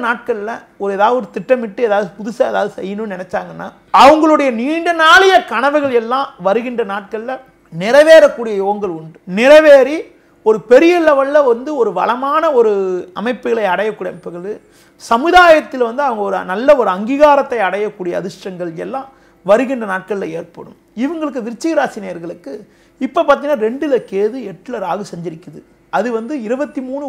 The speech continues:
ஒன்பது ரெண்டாயிரத்தி இருபது வரைக்கும் ராகு கேது வந்து ரெண்டில் கேது எட்டுல ராகு இருக்குது. அதுக்கப்புறம் பாத்தீங்கன்னா இருபத்தி மூணு ஒன்பது ரெண்டாயிரத்தி இருபதுல இருந்து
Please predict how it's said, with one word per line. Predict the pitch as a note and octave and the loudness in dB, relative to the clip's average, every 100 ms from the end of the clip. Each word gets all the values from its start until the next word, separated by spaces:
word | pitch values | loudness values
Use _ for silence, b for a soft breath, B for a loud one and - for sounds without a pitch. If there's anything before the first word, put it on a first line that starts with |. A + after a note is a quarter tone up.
| G3 | -10
ஒன்பது | G3 A3 B3 A3+ | -6 -4 -2 -4
ரெண்டாயிரத்தி | F#3 G#3+ A3+ A#3+ - C4+ F3+ | -6 -4 -4 -6 -10 -14 -10
இருபது | G3 C4 A#3+ | -8 -6 -8
வரைக்கும் | F#3+ F#3 D4 C#4 - | -10 -12 -14 -14 -6
ராகு | F3 G#3 B3+ G#3+ | 2 2 0 -4
கேது | G#3+ G3 F#3 | -6 -6 -8
வந்து | G3+ D4+ - b b b - | -12 -14 -16 b b b -4
ரெண்டில் | G#3 C4+ D#4+ C4 | -2 0 0 2
கேது | C4+ C#4+ D4 | 4 4 4
எட்டுல | A#3 A#3 G3+ | -4 -4 -4
ராகு | F#3 F#3+ | -4 -6
இருக்குது. | F3 - A#3 - | -10 -12 -10 -6
அதுக்கப்புறம் | G3+ A3 C4+ | -4 -4 -6
பாத்தீங்கன்னா | A3+ A#3+ A3+ | -8 -10 -4
இருபத்தி | G#3+ C#4 C#4 C4+ | -2 -2 -6 -10
மூணு | C#4 C4 | -8 -8
ஒன்பது | G#3+ A#3+ A#3+ | -6 -4 -4
ரெண்டாயிரத்தி | F#3+ G3+ A3+ A3+ G#3 | -6 -4 -4 -6 -8
இருபதுல | G#3 G#3+ | -6 -6
இருந்து | F#3+ A3+ | -8 -12